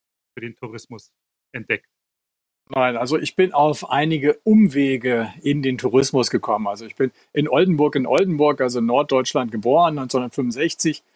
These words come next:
Speaker 2: bin, äh, dort in der Nähe aufgewachsen und dann, ähm, neunzehnhundertachtundachtzig nach Frankfurt gekommen zum Studium der Theater-, Film- und Fernsehwissenschaften.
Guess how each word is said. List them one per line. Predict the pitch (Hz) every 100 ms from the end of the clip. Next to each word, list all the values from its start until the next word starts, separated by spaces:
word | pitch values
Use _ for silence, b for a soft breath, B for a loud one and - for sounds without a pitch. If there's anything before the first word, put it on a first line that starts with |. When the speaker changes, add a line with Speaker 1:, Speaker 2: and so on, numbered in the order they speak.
| _ _ _
Speaker 2:
bin, | 104 131 135 131
äh, | 127 120 117
dort | 120 120 110 -
in | 117
der | 123
Nähe | 117 117
aufgewachsen | 127 175 - 143 143 - 147 127
und | 117
dann, | 131 120 117 _ _ _ _ -
ähm, | 117 113 -
neunzehnhundertachtundachtzig | 120 135 123 117 - 131 131 - 139
nach | 131
Frankfurt | - 151 208 - 135 -
gekommen | 110 117 120 143 127
zum | 147 143
Studium | - 151 156 143 139 135
der | 123 127 120
Theater-, | 151 120 135 131 123
Film- | - 139 147 156
und | 127 117
Fernsehwissenschaften. | 165 175 156 117 110 113 - 107 - - 101